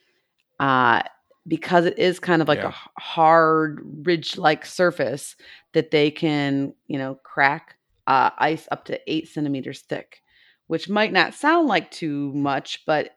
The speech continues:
Speaker 1: uh, it, that's a lot of ice to crack through. And if you need to get a,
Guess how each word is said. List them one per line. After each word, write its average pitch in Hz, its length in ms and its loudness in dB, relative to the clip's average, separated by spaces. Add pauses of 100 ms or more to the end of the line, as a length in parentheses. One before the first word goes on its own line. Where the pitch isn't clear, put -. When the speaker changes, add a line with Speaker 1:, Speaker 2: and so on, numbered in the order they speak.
Speaker 1:
uh, - 80 -2
it, 170 580 0
that's - 200 0
a 190 60 -4
lot 185 200 6
of 147 60 4
ice 156 280 2
to - 100 -14
crack 143 320 -2
through. 151 200 -2
And 147 100 -2
if 147 120 -8
you 151 80 -6
need 147 160 -2
to 143 80 -6
get 135 180 -6
a, 135 160 -4